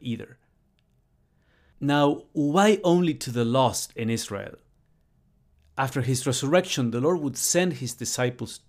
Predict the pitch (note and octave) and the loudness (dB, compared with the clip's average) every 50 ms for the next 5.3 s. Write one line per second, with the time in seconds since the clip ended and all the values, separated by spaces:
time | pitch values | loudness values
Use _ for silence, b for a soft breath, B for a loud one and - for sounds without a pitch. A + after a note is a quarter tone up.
0 | _ _ - - - - - D3+ D#3 D3 C3 B2 A2+ G#2 F#2+ - - - - A2+ | _ _ -12 -12 -10 -6 -2 0 0 2 2 0 -2 -2 -4 -8 -10 -12 -16 -16
1 | - - - _ _ _ _ _ _ _ _ _ _ _ _ _ _ _ _ _ | -18 -18 -18 _ _ _ _ _ _ _ _ _ _ _ _ _ _ _ _ _
2 | C3+ C#3 D3+ - - _ F3 F#3 A#3 A#3 A#3 - E3 B2 - - - F3+ F#3+ F3 | -6 -6 -6 -6 -8 _ 0 0 2 2 2 0 0 -2 -2 2 4 4 4 4
3 | - - B2+ - B2+ A#2 A2+ A2+ A2+ A2+ A2+ G#2+ - _ - C#3+ D3 C#3+ C#3 B2+ | 2 0 -2 -4 -6 -6 -4 -4 -4 -4 -4 -4 -6 _ -4 0 2 2 2 2
4 | - - - C3 A#2+ A#2+ C3 D#3 E3 D#3+ C#3 - B2 - - A2 F#2+ F#2 - - | 0 -4 -2 0 0 2 4 4 4 4 2 0 -4 -6 -6 -6 -6 -6 -8 -12
5 | - F2+ F2 - - | -14 -14 -14 -16 -16